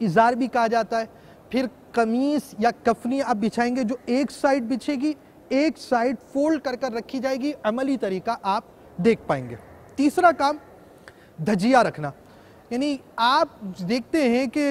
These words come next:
लाजमी बात है वो मय्यत को उठाने के लिए कोई ना कोई सपोर्ट चाहिए होती है, तो इस मौके पर धजिया वगैरह रखी जाती हैं। अब कफन बिछ चुका है, धजिया रखी गई है और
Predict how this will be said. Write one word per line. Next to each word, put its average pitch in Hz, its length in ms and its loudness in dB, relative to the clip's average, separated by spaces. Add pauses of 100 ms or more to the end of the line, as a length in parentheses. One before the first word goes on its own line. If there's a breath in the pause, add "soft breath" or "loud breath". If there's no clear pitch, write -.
(120)
लाजमी 226 300 2
बात 240 220 0
है 262 80 0
वो 247 280 2 (580)
मय्यत 220 500 0
को 285 160 -2
उठाने 226 540 -4
के 240 160 -6
लिए 240 180 -4
कोई 254 200 -4
ना 269 100 -2
कोई 285 160 -4
सपोर्ट 285 540 -4
चाहिए 208 240 -2
होती 208 240 -4
है, 277 120 -6 (340 loud breath)
तो 277 80 -10
इस 330 280 0
मौके 247 360 -4
पर 262 200 -2
धजिया 185 480 -4
वगैरह 202 400 -2 (240)
रखी 226 400 -2
जाती 147 280 -2
हैं। 120 140 -14 (1400 loud breath)
अब - 80 2 (100)
कफन 359 280 2
बिछ 294 160 -2
चुका 320 300 2
है, 320 300 0
धजिया 247 380 0
रखी 269 340 -4
गई 285 200 -2
है 302 260 -4 (440 loud breath)
और 269 220 2